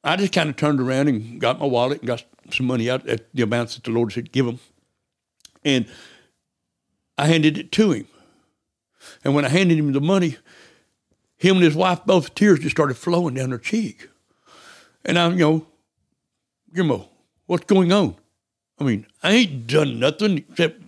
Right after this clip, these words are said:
you know, give them just a little bit of money." And they're talking in Spanish, and they relate to me. The lady that I had seen come out of the house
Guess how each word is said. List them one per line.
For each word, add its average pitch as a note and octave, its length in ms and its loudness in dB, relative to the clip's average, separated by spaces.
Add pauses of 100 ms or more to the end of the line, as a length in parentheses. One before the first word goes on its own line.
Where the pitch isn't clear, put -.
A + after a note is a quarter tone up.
you D3 120 -4
know, - 60 -12 (260)
give D#3+ 140 4
them D3 160 0
just D3 180 0
a - 40 -2
little C#3+ 240 4
bit C#3 100 4
of B2+ 80 0
money." G3+ 400 2 (1300)
And G#2+ 120 -4
they're A2+ 80 0
talking - 480 -8 (640)
in G#2+ 80 -12
Spanish, G#2+ 480 -8 (960)
and - 120 -10
they F2+ 60 -8
relate G#2 420 -4
to G2+ 140 -12
me. F#2+ 200 -18 (1900)
The - 120 2
lady F3+ 360 4
that C#3+ 200 2
I C3+ 160 0
had B2+ 140 -4
seen E3 300 -2
come - 240 -4
out D3 160 -2
of D3 80 -8
the - 100 -6
house A2 520 -6